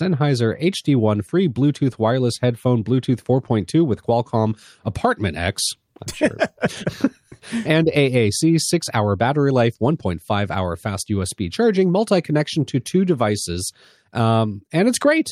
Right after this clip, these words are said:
It's really, really good sound quality. I, I'm enjoying it. Um, it's, it looks old. It doesn't look like it's, uh,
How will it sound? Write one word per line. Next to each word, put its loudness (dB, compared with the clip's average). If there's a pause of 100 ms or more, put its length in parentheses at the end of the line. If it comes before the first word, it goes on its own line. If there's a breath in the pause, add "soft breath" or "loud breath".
(160)
It's -2
really, 2
really 2
good 2
sound 2
quality. -2
I, -4
I'm -6
enjoying -2
it. -2
Um, -8 (580 soft breath)
it's, -2
it -2 (160)
looks 2
old. 2
It -4
doesn't -2
look -2
like -2
it's, -4
uh, 0